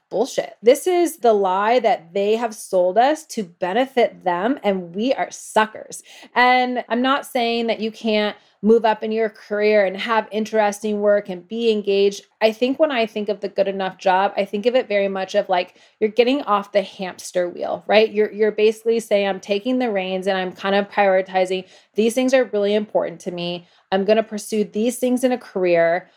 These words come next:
For people who are really interested in this topic, I have a great blog post. We can send it to you, Katie. You can put it in the show notes. That's all about how to find it,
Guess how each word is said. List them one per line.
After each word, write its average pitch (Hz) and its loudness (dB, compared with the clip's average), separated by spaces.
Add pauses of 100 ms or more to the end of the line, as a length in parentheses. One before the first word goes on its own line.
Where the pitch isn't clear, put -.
(140)
For - -4
people 302 2
who 277 4
are 240 2
really 190 0
interested 190 -8
in 214 -4
this 214 -6
topic, 220 -2
I 214 2
have 196 2
a 196 -2
great 202 -2
blog 180 -2
post. 196 0
We 185 -8
can 185 -14
send 170 -4
it 175 -6
to - -4
you, 190 2
Katie. 196 0
You 185 -8
can 180 -12
put 190 2
it 185 4
in 185 -4
the 185 -2
show 180 -6
notes. 185 0
That's 190 0
all 202 4
about 190 0
how 233 0
to 254 2
find 202 -2
it, 196 0